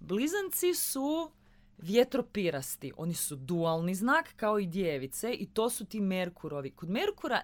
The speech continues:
nikad ne znaš na koju će stranu. Blizanci imaju na milion strana fokus, sve im manje više ide. Ako je taj Merkur stabilan, šta primite, završite,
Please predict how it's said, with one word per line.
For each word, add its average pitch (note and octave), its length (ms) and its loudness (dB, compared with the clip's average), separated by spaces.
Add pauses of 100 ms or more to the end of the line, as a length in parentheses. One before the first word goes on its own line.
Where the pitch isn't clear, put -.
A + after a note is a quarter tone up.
nikad D#4 500 0 (100)
ne G3 260 0
znaš G#3 240 -6
na F3 80 -10
koju D#3 220 -6
će D3 160 -10
stranu. A2+ 480 -10 (800)
Blizanci A3 500 2
imaju A3 340 0
na E3+ 440 0
milion F#3+ 1200 4
strana B2+ 480 -4
fokus, D3 680 -8 (400)
sve G#3 500 4
im D4+ 100 0
manje D#3 360 2
više B2 400 -6
ide. C3+ 440 -2 (880)
Ako D3+ 300 0
je D#3+ 60 2
taj D#4+ 200 2
Merkur E4 400 -2
stabilan, D#3+ 680 0 (140)
šta - 420 2
primite, B3+ 640 0
završite, F3 760 -2